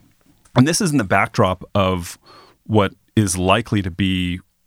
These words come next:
definitely in our lifetime, the largest transfer of funds from the federal level into the state and city level. And, you know, a lot of it is targeted at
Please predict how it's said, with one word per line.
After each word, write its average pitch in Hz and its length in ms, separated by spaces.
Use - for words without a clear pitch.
definitely 117 260
in 85 60
our 107 180
lifetime, 85 480
the 85 100
largest 92 600
transfer 92 920
of 92 160
funds 90 560
from 87 480
the 104 80
federal 92 400
level 85 420
into 92 180
the - 80
state - 240
and - 80
city 90 220
level. 92 400
And, 92 440
you 143 80
know, 151 120
a - 20
lot 98 360
of 104 100
it 101 60
is 98 160
targeted 92 560
at 85 480